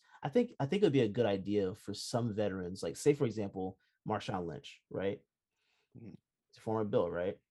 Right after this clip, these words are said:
Speaker 2: Yep.
Speaker 1: Adding someone like that, that has championship experience, that's not a, that's not, he doesn't need to be, he doesn't need to be on the roster, but if he's, like, someone that, that's just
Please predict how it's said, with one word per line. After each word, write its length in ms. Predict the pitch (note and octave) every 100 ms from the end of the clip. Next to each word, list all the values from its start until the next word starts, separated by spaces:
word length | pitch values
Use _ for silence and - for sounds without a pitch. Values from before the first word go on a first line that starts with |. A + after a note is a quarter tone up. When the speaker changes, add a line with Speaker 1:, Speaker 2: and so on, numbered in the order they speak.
| _ _ _ -
Speaker 2:
Yep. 100 | - - _ _ _ _ _ _ _ _ _ _ _ _ _ _ _
Speaker 1:
Adding 240 | B2 C3+ C3+
someone 380 | - C#3+ C3
like 200 | A2+ G2+ A2+
that, 260 | A2 G2+ -
that 160 | G2+ F#2+
has 260 | G#2+ -
championship 460 | - G#2+ G#2 G2 -
experience, 640 | F#2+ - F#2 F2 E2 - -
that's 220 | F2 -
not 240 | F#2+ G2
a, 340 | G2 F#2 F2+ -
that's 200 | G2 -
not, 280 | F#2+ F#2 F#2 - _ _ - - _
he 140 | D3+ C#3+
doesn't 200 | C#3+ C3
need 100 | A#2
to 60 |
be, 220 | G#2 G2 F2+
he 60 | C3+
doesn't 140 | C#3+ G#2+
need 100 | E2
to 60 |
be 60 | D#2
on 60 |
the 60 | C#2
roster, 460 | A#2 B2 - C#2 - _ _ _ _
but 160 | - A2+
if 120 | G#2+
he's, 180 | A#2 G#2+
like, 120 | G2+
someone 300 | - A#2+ G#2+
that, 200 | G2 -
that's 180 | G2+ -
just 200 | G#2+